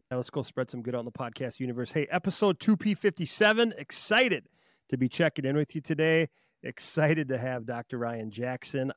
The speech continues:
on the show today. Some of you know him from The Underdog Advocate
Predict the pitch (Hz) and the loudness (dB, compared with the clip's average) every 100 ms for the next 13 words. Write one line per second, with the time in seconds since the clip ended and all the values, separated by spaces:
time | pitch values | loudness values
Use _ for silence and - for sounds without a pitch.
0 | _ 117 123 127 120 113 113 110 - - | _ -10 -6 -8 -8 -10 -10 -10 -10 2
1 | 147 170 - 185 160 175 180 170 - 139 | 4 4 4 -2 4 6 6 4 0 0
2 | 127 123 120 127 131 123 - 123 113 110 | 0 -2 0 2 0 -2 -4 -4 -4 -8
3 | _ _ _ _ - - 127 127 127 120 | _ _ _ _ -10 -8 -6 -4 -2 0
4 | 120 117 - 123 131 131 - 135 139 | 0 -2 -6 -6 -4 -6 0 0 0